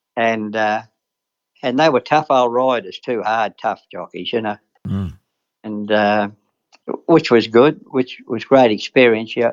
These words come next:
Speaker 1: you either got, the old s-, story is get up or get out.
Speaker 2: Mm. Who
Speaker 1: And,
Speaker 2: were some
Speaker 1: uh,
Speaker 2: of the riders you were
Speaker 1: that was
Speaker 2: competing against, Tone, that year?
Speaker 1: Oh, well, that year we, we had, like,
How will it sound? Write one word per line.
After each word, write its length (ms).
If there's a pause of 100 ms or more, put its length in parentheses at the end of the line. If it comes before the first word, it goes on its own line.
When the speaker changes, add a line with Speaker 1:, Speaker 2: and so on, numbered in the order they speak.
(100)
Speaker 1:
you 140
either 300
got, 240 (520)
the 100
old 180
s-, 80 (500)
story 540
is 120
get 160
up 200
or 100
get 180
out. 280 (280)
Speaker 2:
Mm. 220 (460)
Who 140
Speaker 1:
And, 100
Speaker 2:
were 80
some 260
Speaker 1:
uh, 40
Speaker 2:
of 40
the 100
riders 480
you 140
were 80
Speaker 1:
that 60
was 80
Speaker 2:
competing 500
against, 460
Tone, 260
that 240
year? 300 (880)
Speaker 1:
Oh, 320
well, 280 (160)
that 280
year 260
we, 180 (100)
we 100
had, 220
like, 240